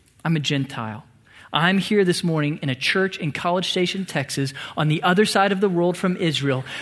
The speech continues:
because God hardened Israel. He hardened Israel, and Israel became persecutors of the faith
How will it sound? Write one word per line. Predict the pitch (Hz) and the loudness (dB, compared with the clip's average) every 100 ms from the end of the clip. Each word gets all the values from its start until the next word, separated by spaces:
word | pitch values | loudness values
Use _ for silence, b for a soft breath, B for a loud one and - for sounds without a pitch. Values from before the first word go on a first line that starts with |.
| B 147 | B 4
because | 190 175 - 196 196 170 | 4 4 4 4 4 2
God | 185 175 170 | 2 4 2
hardened | 156 151 147 139 | 2 2 2 0
Israel. | 131 117 120 - - _ _ _ _ _ _ - | -2 -4 -10 -12 -18 _ _ _ _ _ _ 2
He | 185 | 2
hardened | - 196 196 180 | 4 4 6 4
Israel, | 208 208 202 240 | 4 2 4 2
and | 165 | 2
Israel | 175 170 190 | 0 2 2
became | 170 - 170 147 | 0 0 -2 -2
persecutors | - 233 226 226 - 220 214 | -2 0 2 0 0 2 2
of | 202 | 2
the | 190 | 0
faith | - 208 208 | 0 2 2